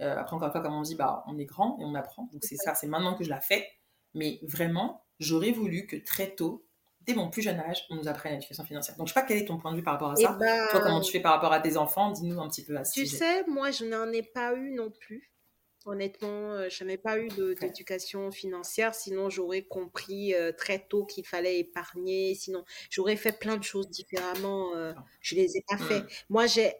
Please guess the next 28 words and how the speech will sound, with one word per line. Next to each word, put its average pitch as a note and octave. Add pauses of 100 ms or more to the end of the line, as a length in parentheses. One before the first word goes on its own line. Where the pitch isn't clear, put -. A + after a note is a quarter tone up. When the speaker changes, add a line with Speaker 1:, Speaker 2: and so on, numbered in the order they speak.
Speaker 2:
j'ai G#3
appris, A#3+
euh, F#3
l'éducation G3+
financière G3+
toute -
seule A3
quand F#3+
je F#3
voulais, F#3+
euh, E3 (520)
acheter, F#3+
euh, F3 (220)
en G3
fait, E4+
quand B3
j'ai G3+
fini A3+
mes G#3
études, G#3
je -
voulais G3
tout G#3+
de G3+
suite, A3
euh, F3
acheter, G3
euh, D#3